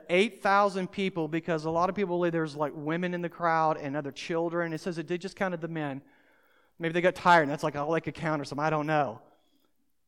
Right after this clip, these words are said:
But, like, five thousand to eight thousand would literally overrun the infrastructure of a town of six hundred.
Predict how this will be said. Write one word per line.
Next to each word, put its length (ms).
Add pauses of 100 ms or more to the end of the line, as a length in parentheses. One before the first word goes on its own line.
(160)
But, 200
like, 180
five 320
thousand 360
to 120 (100)
eight 220
thousand 600
would 320
literally 600 (100)
overrun 640
the 160
infrastructure 760
of 140
a 40
town 260
of 80
six 240
hundred. 480